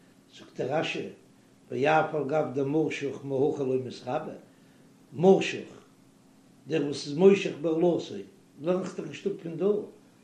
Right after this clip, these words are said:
דא מיט דער רבנן דא. דער חיוב פון אים אלע זיינען דאך נאר מיט דער רבנן, ווייל ער זייט אויס ווי א ארל.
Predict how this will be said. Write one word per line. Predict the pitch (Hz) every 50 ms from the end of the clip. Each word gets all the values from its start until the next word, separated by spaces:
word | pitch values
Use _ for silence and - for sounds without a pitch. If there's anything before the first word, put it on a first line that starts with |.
| - -
דא | - 160
מיט | 160 165 156
דער | 160 143 147
רבנן | 151 139 165 202 262 262
דא. | 214 139 - 101 104 92 87 - - - - - _ - - -
דער | 139 147
חיוב | - - 202 214 214 196 - - - -
פון | 180 180 180
אים | 180 175 165
אלע | 175 190 208 208 196 185
זיינען | 160 180 180 165 160 156
דאך | 143 151 - 170
נאר | 185 202 208 196
מיט | 185 175
דער | 170 175 160 160
רבנן, | 160 156 190 202 202 190 175 156 - - - - - - - -
ווייל | 160 160 156
ער | 160 156
זייט | - 196 190 170 - 202
אויס | 202 202 175 -
ווי | 147 170 170
א | 156
ארל. | 151 180 233 240 202 143 113